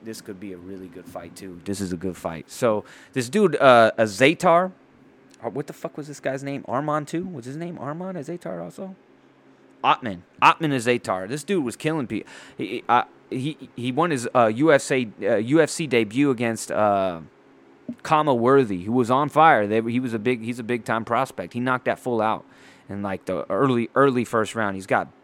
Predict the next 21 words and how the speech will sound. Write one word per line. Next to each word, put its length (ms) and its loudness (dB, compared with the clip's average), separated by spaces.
big 540 -2
bombs. 500 -2
He's 180 -10
a 80 -6
short, 380 -2
stocky 480 0
Armenian 460 -2
dude. 260 -6
Big 280 0
bombs. 320 2
I 60 -4
think 180 -4
he's 180 -10
Armenian. 500 -8
Maybe 240 -4
he's 180 -6
not. 220 -8
Anyways, 500 -2
uh, 560 2
he, 320 -6
he, 240 -6